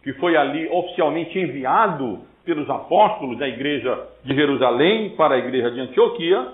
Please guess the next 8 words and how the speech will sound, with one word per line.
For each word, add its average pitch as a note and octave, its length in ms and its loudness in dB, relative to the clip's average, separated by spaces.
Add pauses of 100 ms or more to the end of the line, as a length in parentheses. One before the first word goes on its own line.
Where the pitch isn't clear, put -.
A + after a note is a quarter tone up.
(460)
exercesse F3+ 960 0
esse D3+ 300 -6
papel C3+ 720 0 (440)
de A#2 160 -6
liderança D3+ 960 0
entre D#3 540 -4
os C3+ 180 -6
ministros C3+ 640 -8